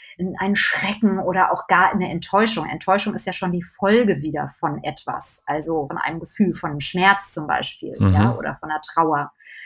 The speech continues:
Speaker 1: Also, weil dann ist man so sehr bei sich und es geht ja gar nicht um uns, ja. Also das Kind, also das passiert, wenn wir beim Verhalten des Kindes sozusagen auf uns projizieren, auf uns beziehen. Also ich bin eine schlechte Mutter, weil ich habe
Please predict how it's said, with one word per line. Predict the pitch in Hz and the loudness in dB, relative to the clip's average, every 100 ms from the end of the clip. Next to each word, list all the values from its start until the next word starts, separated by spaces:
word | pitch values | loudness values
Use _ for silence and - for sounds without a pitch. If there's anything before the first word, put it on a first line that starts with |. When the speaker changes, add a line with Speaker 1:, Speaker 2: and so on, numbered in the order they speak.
| - - - | -16 -8 -2
Speaker 1:
Also, | 170 180 | -2 2
weil | 190 190 | 2 4
dann | 202 214 220 | 4 4 2
ist | 226 | 0
man | 240 226 | 2 2
so | 233 | 2
sehr | 196 208 269 254 | 2 2 4 4
bei | 233 220 | 2 2
sich | 233 226 - | 0 -2 -4
und | 175 160 | -4 -4
es | - | -2
geht | 208 | -2
ja | 320 | -2
gar | 220 139 | -2 -2
nicht | 147 143 | -4 -6
um | 160 | -10
uns, | 151 151 147 131 - - | -8 -8 -4 -2 -2 -2
ja. | 160 165 208 | -4 -2 -2
Also | - 160 170 170 - - - _ _ | -2 -2 -2 -4 -10 -20 -20 _ _
das | - 185 | -4 -2
Kind, | - 240 247 - - - - _ _ _ | 2 2 2 0 -8 -18 -20 _ _ _
also | 190 190 | 2 2
das | 214 | 0
passiert, | - 220 - 247 277 - | 0 2 2 2 0 2
wenn | 214 214 | 4 6
wir | 208 208 208 208 | 6 4 2 2
beim | 190 190 190 | 2 2 -2
Verhalten | 185 208 220 226 220 | -8 -4 -4 0 0
des | 208 - | 0 -4
Kindes | - 247 277 311 320 - _ _ _ _ _ _ - | -2 2 2 2 0 -2 _ _ _ _ _ _ -4
sozusagen | 220 214 214 202 | -2 2 4 4
auf | - | 2
uns | 262 277 - - | 2 4 2 -2
projizieren, | - 165 160 - 165 147 | -4 -2 2 2 2 -2
auf | 160 - | -4 0
uns | 254 - | 2 2
beziehen. | - - 160 127 - | 0 0 0 -4 0
Also | 175 185 | 0 0
ich | 262 - | -4 0
bin | 247 | 0
eine | 226 | 2
schlechte | 208 202 - | 0 -2 -4
Mutter, | 180 220 269 247 | -2 -2 0 0
weil | 202 | 0
ich | - | -2
habe | 196 | -6